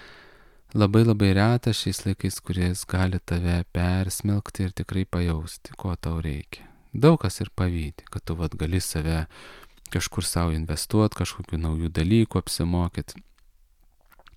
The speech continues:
O jie to sau neleidžia ir negali ir dar kažkaip. Aplamai materialiam pasauly savo pasiekimais nereikia girtis, nereikia viešint. Nebus tikrai, e,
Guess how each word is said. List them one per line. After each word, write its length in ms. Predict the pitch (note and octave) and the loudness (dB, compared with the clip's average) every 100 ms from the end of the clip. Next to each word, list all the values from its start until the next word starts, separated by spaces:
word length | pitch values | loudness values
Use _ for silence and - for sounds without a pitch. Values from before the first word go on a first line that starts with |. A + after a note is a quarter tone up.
| _ _ - - - | _ _ -18 -6 0
O 60 | F2+ | 2
jie 140 | F2+ | 2
to 140 | - E2 | 2 -2
sau 220 | - E2+ | 0 2
neleidžia 540 | D#2+ E2 G2+ A2 - E2+ | 2 4 4 4 0 -4
ir 60 | |
negali 500 | E2 D#2 E2+ F#2 F2 | -4 -2 0 0 -2
ir 60 | E2+ | 0
dar 160 | - E2+ - | 0 0 -6
kažkaip. 380 | D#2+ - - - | -8 -8 -8 -8
Aplamai 320 | - F#3 F3 | -4 0 2
materialiam 420 | C3 A2+ B2+ A#2 | 2 2 2 2
pasauly 540 | A2 F#2+ A2+ A2 G2+ F#2+ - - - - - - | 0 -2 0 0 0 -2 -10 -14 -14 -14 -14 2
savo 300 | - D3 B2 | 6 8 8
pasiekimais 760 | G#2+ - G#2 - A#2 G#2+ F#2+ - | 6 2 0 4 6 6 4 4
nereikia 600 | G2 F#2 G2 F#2+ F#2 F2+ | 6 6 4 2 2 2
girtis, 600 | F#2+ G2+ A2 - G2+ F#2+ - | 4 4 4 4 0 -2 0
nereikia 460 | F2 F#2+ F#2+ F2 E2+ | 2 2 0 0 2
viešint. 720 | F2 D#2+ - - A2+ - - | 2 0 -4 -8 -10 -14 -14
Nebus 720 | G3 A2 G#2 G#2 A#2 C3+ - | 0 4 8 6 6 2 2
tikrai, 640 | G#2 - G2 F#2+ F#2+ F#2+ - - | -2 0 4 4 4 0 -6 -4
e, 480 | F2+ F2 F2 F2+ | 0 2 0 -2